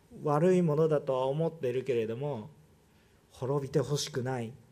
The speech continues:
聞かないとは分かっていても、伝えられずにはいられない。聞かないけれども、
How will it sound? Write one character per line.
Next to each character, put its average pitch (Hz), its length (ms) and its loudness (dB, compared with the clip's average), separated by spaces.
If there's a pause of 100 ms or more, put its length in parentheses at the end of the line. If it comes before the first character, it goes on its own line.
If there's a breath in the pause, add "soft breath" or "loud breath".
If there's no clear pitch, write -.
(2500)
聞 - 100 -14
か 151 160 0
な 139 160 2
い 156 140 6
と 185 100 6
は 147 220 6
分 147 40 -4
か 156 100 2
っ 156 120 -6
て 143 80 0
い 131 80 2
て 143 140 2
も、 131 220 -6
伝 - 360 -10
え 117 40 -4
ら 123 100 -2
れ 127 60 0
ず 156 460 4 (120)
に 165 240 6
は 135 140 2
い 110 100 -2
ら 120 100 2
れ 127 140 2
な 135 160 0
い。 143 100 -6 (1900)
聞 - 100 -18
か 147 160 2
な 170 160 6
い 190 80 2
け 185 140 6
れ 160 100 8
ど 131 140 4
も、 135 280 -4